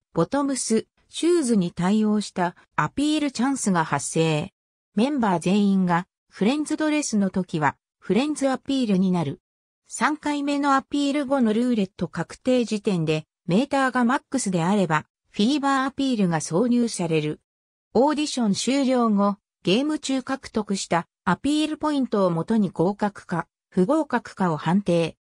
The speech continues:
合格ライン以上のアピールポイントを獲得、または対戦プレイで一位で終了していれば合格、合格条件に満たなかった場合は不合格となる。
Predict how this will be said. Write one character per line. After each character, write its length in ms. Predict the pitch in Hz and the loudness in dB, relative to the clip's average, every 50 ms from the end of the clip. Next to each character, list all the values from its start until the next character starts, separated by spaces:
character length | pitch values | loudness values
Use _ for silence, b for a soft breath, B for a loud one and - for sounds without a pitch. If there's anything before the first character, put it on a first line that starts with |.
| _ _ _ _ _ _ _ _ | _ _ _ _ _ _ _ _
合 220 | _ 185 190 277 294 | _ 0 2 2 2
格 300 | - 294 277 - 285 302 | 0 -4 -2 0 0 0
ラ 120 | 320 330 | 0 0
イ 240 | 359 370 359 302 240 | 0 0 0 0 2
ン 40 | 196 | 2
以 120 | 202 254 | 0 0
上 220 | 247 277 254 226 208 | 0 -2 0 2 2
の 140 | 190 160 | 2 2
ア 80 | 151 151 | 0 0
ピ 220 | - 262 294 302 | 0 0 0 0
ー 40 | 302 | 0
ル 100 | 302 311 | -2 -4
ポ 180 | - 277 277 269 | -2 0 0 2
イ 60 | 247 | 2
ン 80 | 220 - | 0 2
ト 180 | - 165 156 | 2 0 0
を 60 | 151 | 0
獲 240 | - - 151 - - | -2 -6 -10 -8 -6
得、 340 | - 185 - - 170 160 - _ _ _ _ | -6 -4 -2 -2 -4 -4 -4 _ _ _ _
ま 140 | - 190 202 | -2 -2 0
た 140 | - 285 294 | 0 0 0
は 140 | 262 208 185 | 0 0 0
対 220 | - 190 240 302 | 0 0 0 0
戦 280 | 294 - 302 311 302 277 | 0 -2 -2 -4 -4 -4
プ 160 | - - 269 | -4 -4 0
レ 160 | 269 277 277 | 0 2 2
イ 40 | 233 | 2
で 80 | 214 190 | 2 0
一 360 | 170 160 - - 277 285 262 | 0 -2 -2 -4 -2 -2 0
位 40 | 202 | -2
で 80 | 175 | -2
終 240 | - - 214 247 277 | -2 0 0 0 0
了 200 | 269 285 285 277 | 0 0 0 0
し 120 | 269 - - | -2 -4 -4
て 140 | - 247 240 | -2 -2 0
い 60 | 226 | 0
れ 140 | 220 233 214 | 0 0 0
ば 140 | 180 170 151 | 0 -2 0
合 220 | - 165 160 170 | 0 0 0 0
格、 340 | - 170 165 - 151 135 - _ _ _ _ _ | 0 -4 -6 -4 -6 -6 -8 _ _ _ _ _
合 200 | - 190 277 302 | 0 0 0 0
格 300 | - 294 285 - 285 294 | 0 -4 -2 -2 -2 -2
条 260 | - 311 311 302 277 | 0 0 0 0 -2
件 280 | - - 254 226 202 185 | 0 0 2 2 4 2
に 100 | 175 180 | 2 2
満 160 | 180 - - | 0 -2 -2
た 100 | 214 262 | -4 -4
な 140 | 285 277 - | -4 -2 -4
か 100 | 226 208 | -4 -4
っ 80 | - | -4
た 140 | _ 175 160 | _ -4 -2
場 180 | 156 151 151 160 | -2 0 0 0
合 200 | 165 165 156 143 | 0 0 0 0
は 200 | 147 139 123 - _ _ _ _ | 0 -2 -2 -4 _ _ _ _
不 200 | _ - - 175 | _ -6 -2 0
合 200 | 226 302 311 269 | 0 0 0 -2
格 340 | - - 220 202 - - - | -2 -2 -4 -4 -4 -8 -6
と 140 | - 160 151 | -4 -2 0
な 140 | 151 156 | 0 -2
る。 160 | 151 147 - | -2 -4 -8